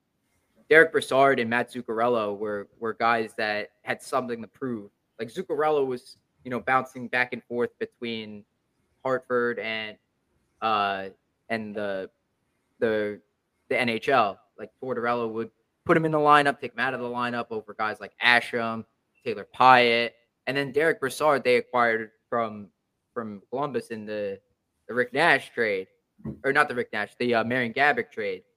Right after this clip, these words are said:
And in Alan Vigneault's first year, those guys became the third line, the, the, the nucleus of that, that roster. They were two of their better players.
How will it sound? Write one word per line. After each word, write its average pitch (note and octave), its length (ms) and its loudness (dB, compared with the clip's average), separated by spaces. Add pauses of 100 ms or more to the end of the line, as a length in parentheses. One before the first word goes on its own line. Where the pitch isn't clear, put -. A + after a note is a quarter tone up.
(480)
And A2+ 420 -2 (480)
in C#3 320 -6 (840)
Alan F3+ 280 4
Vigneault's D#3+ 340 -2
first - 340 0
year, C3 360 0 (360)
those F3 260 0
guys C#3+ 640 0 (400)
became B2 760 -4 (420)
the A#2+ 100 0 (140)
third C#3 280 0
line, G#2+ 380 -4
the, G#2 300 -8 (100)
the, A2+ 80 -14 (240)
the B2 60 -6
nucleus B2 580 -6
of A2 120 -10
that, A2 340 -4
that G#2+ 260 -6
roster. A2 560 -2 (360)
They B2+ 100 2
were C3 120 -4
two C#3+ 220 -10
of C#3 80 0
their B2 140 -2
better B2 280 -2
players. A2 540 -8